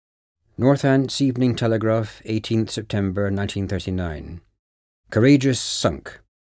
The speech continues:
Enemy submarine action. Aircraft carrier of twenty-two thousand five hundred tons.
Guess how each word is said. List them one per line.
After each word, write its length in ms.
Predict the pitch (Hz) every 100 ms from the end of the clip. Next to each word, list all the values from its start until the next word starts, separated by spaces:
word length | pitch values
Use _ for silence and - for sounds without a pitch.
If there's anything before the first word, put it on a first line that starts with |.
| _ _ _ _ -
Enemy 340 | 98 101 104
submarine 540 | 98 113 104 104 104 95
action. 540 | - - - - 82 _ _ _ _ _ _ _
Aircraft 560 | - 127 139 147 143 -
carrier 440 | - 127 131 131
of 120 | 117 -
twenty-two 480 | 127 127 120 127
thousand 520 | 127 120 113 104 117 107
five 280 | 110 110
hundred 360 | 110 110 107 101
tons. 600 | 113 90 69 71 - -